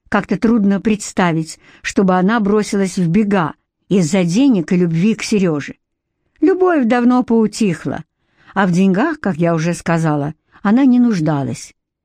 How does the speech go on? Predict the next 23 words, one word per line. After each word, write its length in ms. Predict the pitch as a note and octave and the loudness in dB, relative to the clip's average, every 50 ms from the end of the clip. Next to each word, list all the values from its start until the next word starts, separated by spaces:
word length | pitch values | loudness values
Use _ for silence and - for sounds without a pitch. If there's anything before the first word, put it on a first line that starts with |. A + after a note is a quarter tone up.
| _ _ _ _ _ _ _ | _ _ _ _ _ _ _
Или 220 | - F#3 F3+ F#3 F#3+ | 0 2 2 2 2
это 220 | F#3+ F#3+ G#3 G3 | 2 0 0 0
должны 540 | F3 G3 F#3+ F#3 F3 E3 F3 F3+ F#3+ G3+ G#3 | 2 2 0 0 0 0 0 2 2 2 0
быть 480 | F#3+ F3+ E3+ E3 D#3 F3+ F#3 G3+ - | 0 -2 -4 -2 0 0 0 0 -2
такие 480 | _ - G3+ F3 - - A3 A3+ A#3 G#3+ | _ -2 -2 -2 -2 0 0 2 2 2
деньги, 680 | F#3+ E3+ D3+ D#3+ F#3 F3+ F#3+ G3+ G#3+ G#3+ B3+ B3+ - - _ _ _ _ _ _ _ _ _ - - | 0 0 0 0 0 2 2 2 0 0 -2 -4 -4 -6 _ _ _ _ _ _ _ _ _ -10 -4
от 160 | F3 F3 - | -4 -4 -2
которых 360 | - G3+ G3 - G3+ F#3+ D#3+ - | -2 -2 0 0 0 0 0 0
подружка 500 | - G3 F#3+ G#3 A3+ A3 - - A3 F#3 | -2 0 2 2 0 0 -2 -4 -4 -2
просто 360 | A3 G#3 A#3 A#3+ G#3+ - A#3 | 0 0 0 -2 -2 -2 -2
бы 100 | G#3+ A3+ | -2 -2
спятила? 600 | A3 - - D4+ E4+ E4+ D#4 - - D3 - - - _ _ _ _ _ _ _ _ _ _ _ _ _ _ | -4 -4 -4 -2 -2 -2 -4 -6 -8 -8 -8 -8 -14 _ _ _ _ _ _ _ _ _ _ _ _ _ _
Но 220 | F#3+ G#3 A3+ - | 0 0 0 -2
огромную 720 | - A#3+ B3+ A3+ A3 C4 C#4+ D4 C#4 A#3+ A3 G3+ G3 F#3+ F#3+ | -2 -2 0 2 2 2 2 2 2 2 2 2 2 2 0
сумму 380 | F#3 - - A#3+ G#3+ G3+ G3 F#3+ | -4 -2 0 2 2 2 2 0
денег 480 | E3 F3+ C4+ F4 E4+ C#4+ - - - - _ _ _ _ _ _ | 0 0 2 2 2 0 -2 -4 -14 -20 _ _ _ _ _ _
из 200 | - G#3 F#3+ F3+ | -4 -2 0 2
машины 600 | G3+ G#3+ A3+ A3+ - - - A#3 G#3 F#3 F3 E3+ | 2 2 0 -2 -2 -2 0 2 2 2 0 0
в 80 | E3 D#3 | 0 0
машину 520 | E3 F3+ G3+ - - G3 D3+ - B2+ B2+ - _ _ _ _ _ _ | 0 0 -2 -4 -4 -4 -4 -4 -4 -8 -10 _ _ _ _ _ _
надо 360 | C#3+ D#3 E3+ F#3 F#3 F#3+ F#3 | 0 0 2 2 0 0 0
было 240 | G3+ A3+ A#3 A#3 A3+ | 0 0 0 0 0
бы 200 | A3 A#3 A3+ | 0 -2 -4